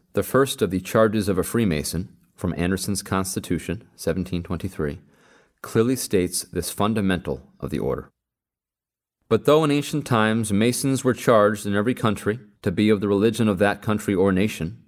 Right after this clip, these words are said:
whatever it was, yet 'tis now thought more expedient only to oblige them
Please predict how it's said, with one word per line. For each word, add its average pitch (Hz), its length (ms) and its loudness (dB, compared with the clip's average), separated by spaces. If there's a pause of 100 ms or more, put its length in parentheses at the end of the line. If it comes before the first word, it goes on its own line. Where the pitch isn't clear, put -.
whatever 107 340 4
it - 100 0
was, 92 360 2
yet 90 340 0 (420)
'tis 104 240 0
now 120 360 4
thought 120 480 0 (400)
more 113 140 4
expedient 113 680 0 (100)
only 127 260 4
to 143 200 2
oblige 101 480 2
them 87 320 -2